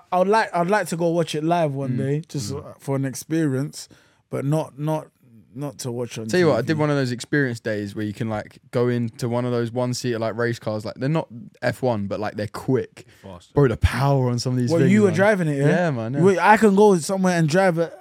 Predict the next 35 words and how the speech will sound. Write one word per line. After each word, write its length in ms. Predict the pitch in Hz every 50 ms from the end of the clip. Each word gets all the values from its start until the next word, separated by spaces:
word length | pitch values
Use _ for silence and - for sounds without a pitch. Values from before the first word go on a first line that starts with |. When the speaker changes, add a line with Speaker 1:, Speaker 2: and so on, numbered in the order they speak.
| -
Speaker 1:
a, 200 | - 160 160 165 - 165
a 120 | 165 165 160
Speaker 2:
It's 80 | 151 208
Speaker 1:
thing? 80 | - 185
Speaker 2:
not, 160 | 190 - 143
it's 100 | 151 143
not 100 | 202 190
an 60 | 160
F 140 | 147 139 -
one, 260 | 160 165 147 123 113
but 140 | 107 113 117
it's 120 | 120 -
like, 200 | 139 135 127 - -
yeah, 160 | 156 185 180
it's, 120 | 135 123 -
it's 180 | - 151 131
sick, 280 | - - - - - -
Speaker 1:
And 120 | 185 196
it's 80 | 190 165
Speaker 2:
man. 140 | 185 208 208
Speaker 1:
like 60 | 220 247 247 226
that, 40 | 196
yeah? 200 | 170 180 226 262 233
Speaker 2:
Yeah, 140 | 196 233 262
bro, 280 | 190 143 156 247 320 294
it's 200 | - - - -
sick. 240 | - 127 - - - -
Power, 300 | 165 185 196 165 135 131
like, 140 | 131 175 208
Speaker 1:
Is 120 | 202 190
Speaker 2:
proper 260 | 226 226 226 226 214 170
Speaker 1:
it? 60 | 147
Speaker 2:
power 220 | 175 180 196 190
behind 300 | 143 139 147 170 170 139
it. 120 | 110 101